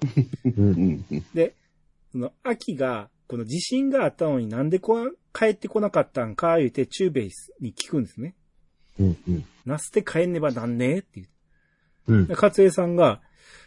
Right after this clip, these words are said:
Speaker 2: 「夏場っぱは心配で願ったか？」な、夏が、「無線で確認できたべ」。な、中兵衛さんも、「丘が大変な時に丘騒がってどうする？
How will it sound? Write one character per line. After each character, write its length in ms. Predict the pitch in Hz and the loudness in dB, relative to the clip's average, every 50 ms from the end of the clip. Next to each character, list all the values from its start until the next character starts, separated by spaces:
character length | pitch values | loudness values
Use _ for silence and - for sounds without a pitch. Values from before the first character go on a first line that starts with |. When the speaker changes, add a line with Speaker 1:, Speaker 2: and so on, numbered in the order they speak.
| _ - | _ -4
Speaker 2:
「夏 280 | 123 120 117 - 135 | -4 -4 -2 0 2
場 100 | 139 160 | 4 4
っ 80 | 185 - | 4 4
ぱ 100 | - 156 | 4 4
は 80 | 123 | 4
心 260 | - - - 131 131 131 | 2 0 2 2 2 4
配 200 | - 135 131 139 | 4 4 4 4
で 100 | 151 165 | 4 2
願 200 | 165 175 175 208 | 2 2 2 2
っ 60 | 196 | 2
た 100 | - 117 - | 0 -2 -6
か？」 300 | - 98 104 131 151 _ - - - - - - - - - _ _ _ _ _ _ _ _ - | -4 -4 -4 -6 -6 _ -14 -20 -20 -20 -20 -20 -20 -20 -20 _ _ _ _ _ _ _ _ 0
な、 100 | 196 175 | 2 4
夏 320 | 175 190 202 - - - | 6 6 4 4 2 -6
が、 260 | 117 123 113 104 107 - _ _ _ _ _ _ _ _ - | -4 -4 -4 -6 -8 -12 _ _ _ _ _ _ _ _ -8
「無 160 | 120 120 120 | -6 -6 -6
線 240 | - - 175 175 185 | -6 -6 -4 -4 -2
で 100 | 196 190 | -2 -2
確 240 | - 196 180 170 202 | -4 -4 -6 -4 -6
認 220 | 208 208 214 208 | -6 -4 -6 -6
で 100 | 196 233 | -6 -8
き 80 | 202 - | -8 -4
た 160 | - 214 147 | -2 -2 -2
べ」。 260 | 113 110 101 95 _ _ _ _ _ _ _ _ _ _ _ _ _ _ _ _ _ _ _ - | -2 -4 -12 -14 _ _ _ _ _ _ _ _ _ _ _ _ _ _ _ _ _ _ _ -6
な、 100 | 226 196 | -6 -4
中 160 | - - 190 | 2 2 2
兵 60 | 147 | 2
衛 40 | 131 | 2
さ 120 | - 104 | -4 -6
ん 80 | 98 98 | -12 -14
も、 180 | 101 101 92 - _ _ _ _ - - - - - _ _ _ _ _ - | -14 -16 -18 -20 _ _ _ _ -20 -20 -20 -20 -20 _ _ _ _ _ -8
「丘 320 | 143 131 - - 202 196 | -8 -6 -2 0 2 2
が 140 | 202 220 202 | 4 2 0
大 320 | - - 214 214 214 214 | 0 -2 -2 0 0 0
変 220 | 190 190 214 214 208 | 0 0 -2 -2 -2
な 120 | 208 208 | -2 -4
時 300 | 196 - 196 - - 220 | -4 -6 -8 -8 -6 -4
に 100 | 196 156 | -2 -2
丘 220 | 135 131 - - 175 | -2 -2 -2 -2 -4
騒 260 | 160 - 190 180 170 | -2 0 0 0 2
が 80 | 175 | 0
っ 40 | 175 | 0
て 120 | - - 147 | -2 -4 -4
ど 160 | 131 151 143 | -2 -2 -2
う 40 | 123 | -2
す 140 | - - | -4 -12
る？ 80 | 101 - | -18 -20